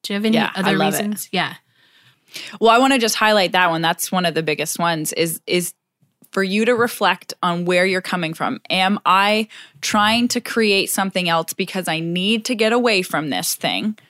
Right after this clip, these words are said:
Speaker 2: 'cause it's driving me crazy, so I need to go do this to feel relief?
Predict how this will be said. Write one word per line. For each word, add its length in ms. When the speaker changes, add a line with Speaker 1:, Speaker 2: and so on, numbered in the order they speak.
Speaker 2:
'cause 160
it's 160
driving 340
me 100
crazy, 360
so 180
I 120
need 160
to 60
go 300
do 380
this 380
to 100
feel 340
relief? 560